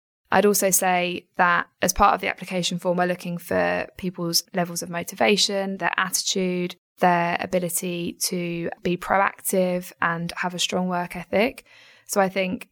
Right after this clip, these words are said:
thinking about things that show that you've committed to something, be it a sport, an extracurricular activity,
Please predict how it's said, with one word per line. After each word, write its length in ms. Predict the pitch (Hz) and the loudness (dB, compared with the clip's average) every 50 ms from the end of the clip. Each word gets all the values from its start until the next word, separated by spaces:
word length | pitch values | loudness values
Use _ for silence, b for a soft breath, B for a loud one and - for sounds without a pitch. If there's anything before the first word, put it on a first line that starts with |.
| _ | _
thinking 320 | - 202 190 185 - 190 190 | -2 -2 -2 -2 -4 -6 -4
about 280 | 180 185 180 - - | -2 -2 -2 -2 -2
things 340 | - 190 185 185 180 180 - | -6 -6 -6 -4 -4 -4 -4
that 320 | - 180 170 175 - - _ _ _ _ _ _ | -2 -2 -2 -2 -2 -6 _ _ _ _ _ _
show 560 | - - - - 190 185 185 185 180 180 180 - - - | -2 0 0 2 2 0 0 0 -2 -4 -4 -8 -8 -8
that 120 | - - | -8 -6
you've 360 | - 185 180 175 175 - - _ _ _ | -4 -4 -6 -6 -6 -10 -12 _ _ _
committed 380 | - - 185 175 170 - 190 180 | -4 0 0 0 0 -2 -4 -6
to 60 | - 175 | -6 -4
something, 560 | - 180 175 - 190 185 190 202 220 247 240 - _ _ _ _ _ | -4 -4 -4 -4 -4 -4 -2 -2 -2 -4 -6 -10 _ _ _ _ _
be 120 | - 185 170 | -2 0 0
it 100 | - - | 0 -2
a 40 | 175 | 0
sport, 540 | - - - - 202 190 185 185 185 185 - - _ _ - | 0 -2 2 2 4 4 4 4 4 2 0 -2 _ _ -2
an 80 | - | 0
extracurricular 600 | 175 - - - - 196 185 - 190 - - - | 0 0 0 -2 -4 -4 -2 0 0 0 -2 -2
activity, 800 | 185 190 - - - 185 180 180 175 - 190 185 180 175 185 190 | -4 -4 -4 -4 -6 -6 -6 -6 -6 -4 -2 -2 -2 -4 -6 -8